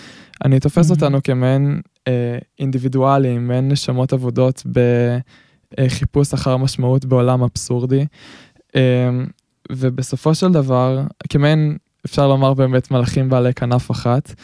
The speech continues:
Speaker 1: ורק על ידי זה שנחבק זה את זה, שנתמוך ונעזור אחד לשני לחפש אחר משמעות, אנחנו נוכל,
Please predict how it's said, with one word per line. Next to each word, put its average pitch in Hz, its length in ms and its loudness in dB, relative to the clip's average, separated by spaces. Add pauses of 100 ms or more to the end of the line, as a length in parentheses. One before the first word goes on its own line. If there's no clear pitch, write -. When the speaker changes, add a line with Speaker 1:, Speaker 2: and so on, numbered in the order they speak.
(400)
Speaker 1:
ורק 131 360 2
על 156 80 2
ידי 147 240 2
זה 143 140 2
שנחבק 143 680 0
זה 123 220 -2
את 110 60 -6
זה, 120 260 -6 (400)
שנתמוך 143 720 -2
ונעזור 131 600 2 (140)
אחד 139 200 0
לשני 135 440 2
לחפש 131 460 -2
אחר 135 240 -4
משמעות, 139 640 -4 (800)
אנחנו 127 300 2
נוכל, 123 220 2